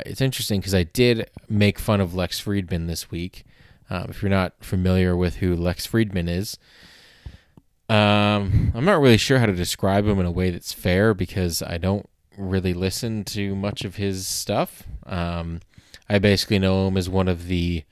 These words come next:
uh, Joe Rogan verse spin-off characters. Um, you know, the guys that will be brought on for one reason or another that, that just start their own podcast or have, like, a TikTok and,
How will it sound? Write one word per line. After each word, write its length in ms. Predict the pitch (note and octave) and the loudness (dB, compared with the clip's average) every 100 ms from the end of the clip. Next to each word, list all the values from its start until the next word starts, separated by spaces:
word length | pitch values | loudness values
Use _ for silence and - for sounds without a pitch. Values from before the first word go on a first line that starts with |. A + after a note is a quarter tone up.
| _ _ _ - | _ _ _ -4
uh, 440 | F#2 F2 E2+ E2+ | 0 2 2 0
Joe 260 | E2 - G#2 | 0 4 6
Rogan 560 | F#2 F#2+ F#2 G2 F#2 F2 | 8 6 6 4 2 2
verse 360 | F#2+ F#2 F2+ | 4 4 2
spin-off 840 | - - - - - G2 G2 G2+ - | -2 -4 -4 -4 2 4 4 2 0
characters. 800 | G#2 G2 G#2 - A2 A#2 - - _ _ _ _ - | 0 0 -2 -4 -4 -4 -8 -10 _ _ _ _ -2
Um, 640 | F#2 E2+ E2+ E2 F2+ - | 0 2 0 -2 -6 -4
you 100 | A#2+ | 2
know, 160 | G#2+ G2 | 4 4
the 60 | |
guys 360 | F#2+ G2 F#2+ F#2+ | 6 6 6 2
that 60 | |
will 120 | G2 F#2+ | -2 -2
be 140 | F#2 | 2
brought 280 | F2 F#2+ F#2 | 4 6 6
on 200 | F#2+ F2+ | 4 2
for 140 | F#2+ | 2
one 200 | F#2 F#2 | 2 4
reason 260 | F#2+ F2+ F#2 | 2 2 0
or 80 | F2+ | 0
another 480 | F2+ F2+ F#2+ F2+ | 2 2 2 2
that, 220 | F2 F2+ - | 2 -2 -4
that 180 | F#2 E2+ | -6 -6
just 200 | F#2 - | -4 -4
start 260 | - F#2 F2 | 0 0 0
their 120 | F2+ | -2
own 140 | E2+ | 0
podcast 680 | F2 F#2+ F#2 G2 F#2 F#2 - | 2 2 2 2 2 0 -4
or 160 | F2+ F2 - - - | -6 -6 -12 -20 -8
have, 220 | - G2 F#2+ | 2 4 4
like, 160 | F2+ | 2
a 40 | F2 | 0
TikTok 640 | - F#2+ - F#2 F2+ - | 0 0 2 4 4 2
and, 200 | F2 E2 | -2 -2